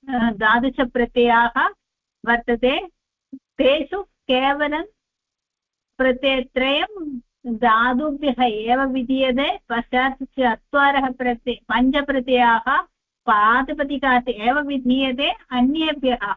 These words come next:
उभयथा विधीयते। इच्, यक्, नीङ् एतत् उभयत्र विधीयते, प्रातिपदिकेभ्यः धातुभ्यः च इति अवगन्तव्यम्। अग्रे पठतु भगिनि।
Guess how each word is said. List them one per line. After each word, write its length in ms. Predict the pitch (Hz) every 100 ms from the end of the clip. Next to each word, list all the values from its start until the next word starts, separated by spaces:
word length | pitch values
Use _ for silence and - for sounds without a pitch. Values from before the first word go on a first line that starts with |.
| 233
उभयथा 640 | 226 285 285 285 285 277
विधीयते। 840 | 285 240 240 226 208 208 208 - 262
इच्, 480 | - - 415 440 -
यक्, 640 | 247 254 - - 392 440 -
नीङ् 420 | 233 262 285 269 233 - _ _ _ _
एतत् 340 | 226 240 330 - _ _ _ _ _ -
उभयत्र 580 | 233 262 311 403 302 254 -
विधीयते, 680 | 220 233 214 196 170 233 202 - _ _ _
प्रातिपदिकेभ्यः 1120 | - 220 233 240 240 240 247 240 254 247 320
धातुभ्यः 800 | 339 208 208 214 220 190 214 196 202 -
च 140 | 190 - _ _ _ _ _ _ _ _ _ 233
इति 340 | 302 392 294 220
अवगन्तव्यम्। 1080 | 196 196 170 - 175 170 185 - _ _ 247
अग्रे 220 | 262 277
पठतु 320 | 277 269 269
भगिनि। 460 | 262 262 254 294